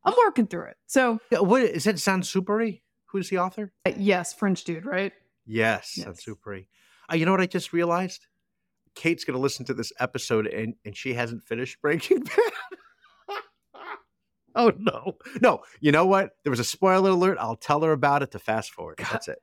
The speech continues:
Speaker 1: Cut it, Jennifer.
Speaker 2: Oh, no, no, no.
Speaker 1: We're not doing this to
Speaker 2: Oh,
Speaker 1: Kate.
Speaker 2: yeah, we,
Speaker 1: Okay.
Speaker 2: oh, we could ble-, we could, we could, we could bleep, we could bleep the part, Jennifer, where I talk about what happened.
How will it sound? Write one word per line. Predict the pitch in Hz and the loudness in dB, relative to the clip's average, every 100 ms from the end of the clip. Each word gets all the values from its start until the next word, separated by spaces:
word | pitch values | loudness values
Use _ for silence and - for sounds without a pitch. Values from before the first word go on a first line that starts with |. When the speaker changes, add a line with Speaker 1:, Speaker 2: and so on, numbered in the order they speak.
| _ _ | _ _
Speaker 1:
Cut | - 277 415 | -2 2 2
it, | 320 214 | 0 0
Jennifer. | 214 214 202 196 165 - 120 | 0 0 2 2 0 -6 -20
Speaker 2:
Oh, | 110 110 | -18 -4
no, | 123 110 | -2 0
no, | 110 101 | -2 -4
no. | 101 247 | 0 4
Speaker 1:
We're | 247 | 6
not | 294 480 - | 6 4 2
doing | 285 381 415 | 4 6 6
this | 330 285 - | 4 2 0
to | 202 175 | 2 4
Speaker 2:
Oh, | |
Speaker 1:
Kate. | - - 196 | 4 4 4
Speaker 2:
yeah, | 202 | 4
we, | 180 226 | 4 4
Speaker 1:
Okay. | |
Speaker 2:
oh, | 196 175 | 2 4
we | 220 | 4
could | 208 160 | 4 2
ble-, | 180 202 | 4 6
we | 196 | 4
could, | 208 185 | 4 2
we | 175 220 | 2 4
could, | 175 151 | 2 2
we | 160 | 0
could | 208 160 113 | 2 0 2
bleep, | 143 208 277 - - - - | 4 4 4 -4 -18 -20 -2
we | 170 | 2
could | 180 151 113 | 2 2 4
bleep | 156 240 - | 4 4 4
the | 160 | 2
part, | - 160 139 | 4 2 2
Jennifer, | 135 123 123 - 120 | 2 2 2 0 0
where | 113 120 113 | 2 2 2
I | 110 | 2
talk | 127 123 | 2 0
about | 117 110 107 _ _ _ _ | 0 2 0 _ _ _ _
what | 117 101 | 0 2
happened. | 98 - - | -2 -4 -12